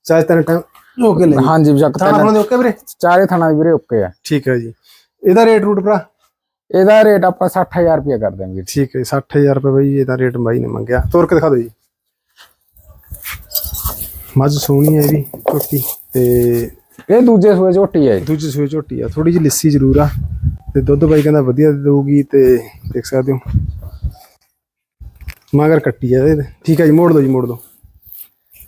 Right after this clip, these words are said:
Speaker 1: ਇਹ ਆਪਣਾ ਟਾਈਮ ਹੈਗਾ ਜੀ ਗਿਆਰਾਂ, ਸਾਢੇ ਗਿਆਰਾਂ, ਬਾਰਾਂ ਵਜੇ ਦਾ ਟਾਈਮ ਆ, ਤੇ ਸ਼ਾਮ ਦਾ ਟਾਈਮ ਹੁੰਦਾ ਤਾਂ ਥੋੜਾ ਮੋਟਾ ਹੋਰ ਵੀ ਦੁੱਧ ਲਾਇਆ ਹੁੰਦਾ, ਠੀਕ ਹੈ ਜੀ।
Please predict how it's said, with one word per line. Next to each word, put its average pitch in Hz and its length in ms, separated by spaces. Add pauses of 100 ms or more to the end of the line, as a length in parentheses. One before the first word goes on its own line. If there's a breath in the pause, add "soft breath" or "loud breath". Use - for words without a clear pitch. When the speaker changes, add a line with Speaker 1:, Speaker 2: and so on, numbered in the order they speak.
(280)
Speaker 1:
ਇਹ 160 180
ਆਪਣਾ 160 260
ਟਾਈਮ 156 280
ਹੈਗਾ 160 200
ਜੀ 160 140
ਗਿਆਰਾਂ, 143 300
ਸਾਢੇ 147 260
ਗਿਆਰਾਂ, 143 240
ਬਾਰਾਂ 135 200
ਵਜੇ 135 100
ਦਾ 131 100
ਟਾਈਮ 123 260
ਆ, 143 60 (840)
ਤੇ 120 480
ਸ਼ਾਮ 131 360
ਦਾ 131 80
ਟਾਈਮ 131 200
ਹੁੰਦਾ 131 180
ਤਾਂ 127 220
ਥੋੜਾ 135 360
ਮੋਟਾ 131 280 (120)
ਹੋਰ 127 160
ਵੀ 131 80
ਦੁੱਧ 127 200
ਲਾਇਆ 135 200
ਹੁੰਦਾ, 127 240 (720)
ਠੀਕ 127 140
ਹੈ 143 60
ਜੀ। 135 120